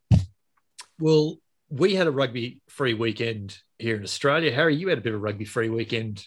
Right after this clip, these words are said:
in the States there as well. So what stood out for us on this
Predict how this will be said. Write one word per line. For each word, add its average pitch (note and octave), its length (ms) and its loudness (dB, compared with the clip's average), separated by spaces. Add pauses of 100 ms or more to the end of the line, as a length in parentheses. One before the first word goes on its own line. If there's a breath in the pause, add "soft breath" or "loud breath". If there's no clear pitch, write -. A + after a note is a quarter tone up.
(100)
in A2 120 -8
the G2 40 -8
States C3+ 360 0
there A#2 180 0
as G2+ 140 -6
well. C3 320 2
So C#3 400 4 (640 loud breath)
what F3 180 0
stood E3 300 2
out E3 240 4
for B2 260 2
us - 260 -8 (140)
on A#2 140 -2
this G#2+ 200 -4